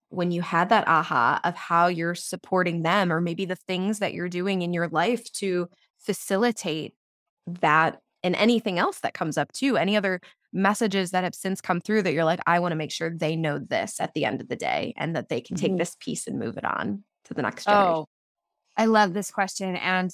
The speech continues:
Speaker 2: this is, um, I run a program called Boss Up Boot Camp, and this is probably half of, of what we talk about is, is what intentional parenting actually looks like, what present parenting actually looks like. Um, funny story.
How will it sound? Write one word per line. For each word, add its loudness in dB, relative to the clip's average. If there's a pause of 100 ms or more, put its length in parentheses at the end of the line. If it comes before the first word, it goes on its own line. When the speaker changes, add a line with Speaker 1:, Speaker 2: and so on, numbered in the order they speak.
Speaker 2:
this -2
is, 0 (140)
um, 2 (140)
I 0
run 2
a 0
program -2
called 0
Boss 4
Up -4
Boot -6
Camp, 0
and -2
this -4
is -4
probably 0
half 0
of, -4 (800)
of 2
what 4
we 0
talk 2
about 2
is, -4
is -2
what 2
intentional -4
parenting -4
actually -4
looks -6
like, -4
what -2
present -4
parenting -6
actually -2
looks -6
like. -2 (580)
Um, 4 (800)
funny 6
story. 0